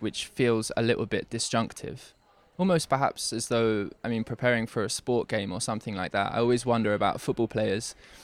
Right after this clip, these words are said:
training, and I wonder, do they play their best football in training, or do they play their best football on the pitch? And it's like, well, on the pitch is where it really matters, and so in some sense, that's, that's the thing,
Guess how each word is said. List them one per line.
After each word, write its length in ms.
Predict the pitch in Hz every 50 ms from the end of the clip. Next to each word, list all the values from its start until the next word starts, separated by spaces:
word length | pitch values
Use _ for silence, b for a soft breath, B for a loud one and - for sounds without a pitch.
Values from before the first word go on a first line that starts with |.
| B B B B B B -
training, 580 | - - 131 127 127 117 101 95 98 98 - -
and 120 | - 120
I 40 | 120
wonder, 300 | 123 127 127 123 113 113
do 80 | 107 120
they 120 | 120 123
play 160 | - - 127
their 120 | 120 113 104
best 220 | - 117 120 -
football 280 | - 135 - 117 113 110
in 80 | 113
training, 420 | 113 - 139 135 135 143 151 156 139
or 80 | 123
do 100 | 104 117
they 240 | 110 117 107 110 101 - - -
play 100 | - 127
their 140 | 120 117 117
best 240 | - 117 117 - -
football 320 | - 139 - - 127 113
on 80 | 113 113
the 80 | 110 107
pitch? 320 | - 165 151 - - -
And 80 | 117 107
it's 120 | - -
like, 180 | - 113 101 -
well, 140 | 107 110 101
on 100 | 107 127
the 80 | 123
pitch 240 | 110 - 170 - -
is 80 | 131 113
where 140 | 123 120 113
it 60 | 104
really 200 | 117 113 110 107
matters, 640 | 113 127 123 123 - - - 104 120 139 - - - B B B B B B B
and 160 | - 113 113
so 200 | - - 127 120
in 120 | 117 113 113
some 200 | - 135 131 123
sense, 520 | - - 131 117 104 - - - - - - _ _ - -
that's, 420 | - 127 131 131 - - - - - - - - _ _ - -
that's 280 | 131 127 131 - -
the 180 | - 120 113 113
thing, 440 | - - 190 196 151 110 - 123